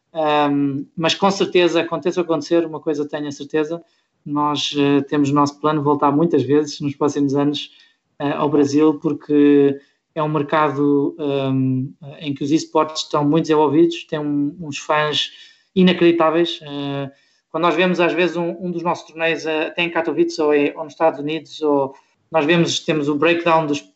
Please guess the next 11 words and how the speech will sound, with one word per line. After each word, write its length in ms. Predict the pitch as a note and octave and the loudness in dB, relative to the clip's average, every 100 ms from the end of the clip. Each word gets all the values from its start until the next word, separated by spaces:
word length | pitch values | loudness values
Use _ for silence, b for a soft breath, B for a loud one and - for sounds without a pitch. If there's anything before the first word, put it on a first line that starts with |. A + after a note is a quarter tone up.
| _ | _
dos 180 | D3+ C#3 | -14 -10
viewers, 420 | C3 E3+ D#3 - | 0 4 4 0
viewership 480 | F3 D3+ D#3 F3+ F3+ | -4 -2 2 2 0
por 140 | - | -4
país, 480 | - D3 D#3 G3 G3 | -6 -6 -4 -4 -6
eh, 60 | D3 | -6
no 340 | C3+ C3 C3 | -4 -4 -6
Twitch, 400 | C3 E3 D#3+ - | -6 -6 -6 -4
eh, 300 | D3 C#3 C#3+ | 0 2 2
et 100 | C#3+ | -2
cetera, 360 | - D#3+ F3+ F#3 | -2 -2 0 -2